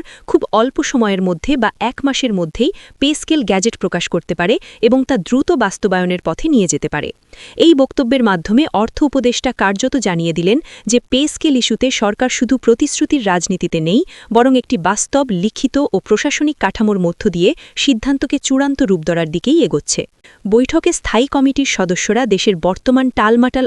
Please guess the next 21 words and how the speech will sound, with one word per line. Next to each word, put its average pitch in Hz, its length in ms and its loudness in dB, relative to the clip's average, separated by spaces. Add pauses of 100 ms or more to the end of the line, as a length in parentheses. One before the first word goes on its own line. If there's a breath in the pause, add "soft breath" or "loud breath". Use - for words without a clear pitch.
অর্থনৈতিক 240 560 0
পরিস্থিতি 185 480 -2
নিয়েও 185 260 2
বিস্তারিত 226 520 -2
আলোচনা 165 420 0
করেন। 151 260 -4 (420 loud breath)
রাজস্ব 233 500 0
আয়ের 226 280 4
বর্তমান 180 460 0
অবস্থা, 165 400 -2 (320 loud breath)
বাজেট 214 360 2
ঘাটতির 196 400 -4
পরিমাণ, 190 380 2 (320 loud breath)
ডলারের 262 500 2
তীব্র 269 320 0
চাপ, 208 280 -2 (280 loud breath)
আমদানি 262 440 2
ব্যয় 208 200 2
বৃদ্ধি 170 420 -2 (100)
এবং 233 180 2
সর্বোপরি 226 640 0